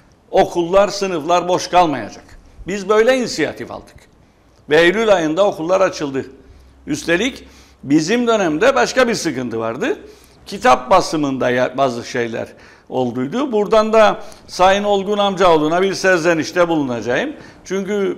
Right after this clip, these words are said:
protesto ettik seni dediydi, Gönyeli İlkokulu'ndan kitaplar gelmedi falan diyerek. Kitaplar gelmediydi belki Olgun Bey, bir gün sonra geldi ama biz okulları açtık. Siz açamadınız Olgun Bey.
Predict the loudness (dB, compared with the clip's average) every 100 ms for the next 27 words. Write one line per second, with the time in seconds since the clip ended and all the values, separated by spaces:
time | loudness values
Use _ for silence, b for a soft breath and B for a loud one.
0 | -8 0 2 4 2 2 -2 0 -6 -2
1 | -2 0 2 0 0 -4 -4 -6 -2 -2
2 | 0 -2 -4 -8 -6 -8 -8 -8 -8 -8
3 | -6 -6 -6 -4 -2 0 0 0 0 -2
4 | 0 -4 -4 -4 -2 -2 -2 -4 -4 0
5 | 0 -2 B B B B -16 0 0 4
6 | 2 4 2 2 0 -2 -2 -2 -2 -2
7 | -2 -2 0 0 -2 -2 -2 -2 -4 -4
8 | -6 0 2 2 0 -2 -2 -2 -2 -2
9 | -4 -4 -4 -2 2 0 -2 -10 -10 -12
10 | b b b -10 -2 -2 0 -2 0 0
11 | 2 2 0 -6 -6 -10 -14 -20 -20 _
12 | _ -6 -4 -4 -6 -4 -6